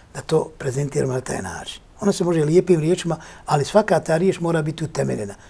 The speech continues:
Što god izgovorimo da kažemo, eh, da vidimo, je li to na tim temeljima ustanovljeno. Kao što kaže Hasan al-Basri, „Nikada ne izgovorim ni jednu riječ dok se prije toga ne upitam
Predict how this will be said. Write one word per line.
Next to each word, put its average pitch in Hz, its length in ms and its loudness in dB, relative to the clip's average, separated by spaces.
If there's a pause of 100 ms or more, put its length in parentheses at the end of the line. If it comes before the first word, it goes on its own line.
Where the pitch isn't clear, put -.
Što - 200 4
god 226 140 6
izgovorimo 190 440 10
da 165 100 4
kažemo, 165 480 2
eh, 180 80 2 (560)
da 156 80 -2
vidimo, 139 420 -4 (220)
je 185 180 4
li 226 140 6 (500)
to 175 280 4 (100)
na 151 140 -2
tim 165 220 0
temeljima 151 400 0
ustanovljeno. 117 520 -10
Kao 160 180 2
što 151 100 -8
kaže 156 240 2
Hasan 156 240 -2
al-Basri, 147 480 -4 (260)
„Nikada 165 360 2
ne 147 80 0
izgovorim 151 420 0
ni 139 120 -4
jednu 190 220 2
riječ 196 420 4 (240)
dok 160 120 0
se 160 120 -2
prije 220 380 6
toga 185 200 8
ne 160 100 2
upitam 175 540 2